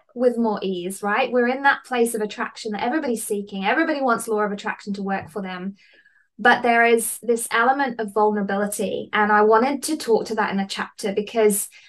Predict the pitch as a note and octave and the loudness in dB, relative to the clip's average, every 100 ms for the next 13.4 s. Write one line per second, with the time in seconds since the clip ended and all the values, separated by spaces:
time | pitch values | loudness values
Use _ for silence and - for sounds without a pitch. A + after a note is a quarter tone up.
0 | - - G3 A#3+ - D4+ - B3 - - | -20 0 6 6 6 2 4 2 2 -4
1 | _ A3 - A3 G#3 G#3 G3+ F#3+ - G#3 | _ -2 0 -2 0 2 0 -2 2 2
2 | G3 - - _ - - F#3+ F#3+ F3+ G3 | 0 -4 -8 _ -14 -2 0 0 0 2
3 | G3 F#3+ - A3 G#3 A#3 G#3+ F#3+ A3 G#3 | 2 0 2 2 6 6 6 6 6 4
4 | G3+ - B3 B3+ A#3 G#3+ C4 C4 A#3+ A3+ | 0 0 0 4 2 4 2 4 4 6
5 | G3+ A3 - - B3 - D4+ - G4 G#4 | 4 0 -4 -2 -2 4 4 6 4 4
6 | - _ _ C#4+ B3 - - C4+ - C#4 | -6 _ _ 2 2 -6 -6 -6 -4 -6
7 | A#3 G3+ F#3+ G3 - G3+ - B3 - _ | -4 -4 -4 -6 -8 -8 -4 -6 -8 _
8 | _ _ - _ _ - B3+ B3 C4 C4 | _ _ -20 _ _ 4 6 6 6 6
9 | C#4+ D#4 - B3+ B3+ B3+ A#3 G#3+ A#3 A3 | 4 0 2 0 0 0 -2 0 -2 -2
10 | - A3 G#3+ G#3 A3+ A#3+ B3 A#3+ A3 G#3+ | -2 0 2 4 8 8 6 2 0 0
11 | G3+ G3 G3+ G3+ G3 F#3+ G3+ G#3 A3 A#3 | 0 -2 -2 -6 -6 -6 -4 0 4 4
12 | A#3+ - A3+ G#3+ - G#3+ G#3+ G#3+ G3 A3 | 4 0 0 -2 -2 -2 0 -4 -2 0
13 | A3+ A#3 C4 A#3+ | 4 4 4 2